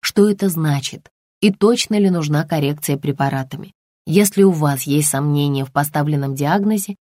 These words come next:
и назначенном лечении, узнайте мнение других специалистов.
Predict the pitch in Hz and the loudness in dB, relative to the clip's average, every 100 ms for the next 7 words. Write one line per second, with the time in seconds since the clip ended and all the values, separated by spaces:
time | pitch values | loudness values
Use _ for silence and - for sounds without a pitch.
0 | - 202 190 160 165 147 151 139 139 139 | 2 6 6 4 0 0 -2 -2 -2 -2
1 | 135 175 202 208 208 _ _ - 220 180 | 0 2 4 2 0 _ _ -2 2 2
2 | 175 196 220 240 220 175 175 180 180 151 | 2 2 0 0 2 2 2 2 0 0
3 | 151 143 151 151 - 151 143 135 131 - | 0 0 -2 -2 -6 -4 -4 -2 -4 -6
4 | - - | -14 -20